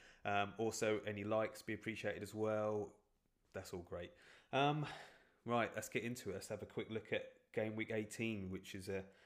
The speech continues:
busy, busy week. Everyone's got two fixtures, so, well, maybe.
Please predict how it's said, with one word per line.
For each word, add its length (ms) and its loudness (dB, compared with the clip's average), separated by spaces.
busy, 340 4
busy 180 2
week. 260 4
Everyone's 300 0
got 180 2
two 180 0
fixtures, 540 -2
so, 240 0
well, 220 -4
maybe. 420 2